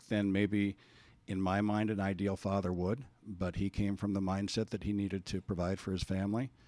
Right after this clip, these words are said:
He always stressed in me, um, honesty as well as, uh, integrity and provided me a role model for that.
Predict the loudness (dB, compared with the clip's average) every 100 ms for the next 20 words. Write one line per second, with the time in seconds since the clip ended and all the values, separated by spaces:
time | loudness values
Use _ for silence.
0 | -20 -20 -20 -18 -6 -2 0 0 0 -2
1 | 0 0 0 -2 -2 0 0 -2 -2 -2
2 | -4 -8 -14 -18 -20 -14 -2 0 0 0
3 | 0 0 0 -8 -14 -10 -6 0 2 2
4 | 0 -2 -2 -2 -2 -8 -20 -20 -6 -2
5 | 2 2 2 2 2 0 -2 -2 -2 -2
6 | -2 0 0 0 0 0 -2 -2 0 2
7 | 2 0 0 -2 -2 0 0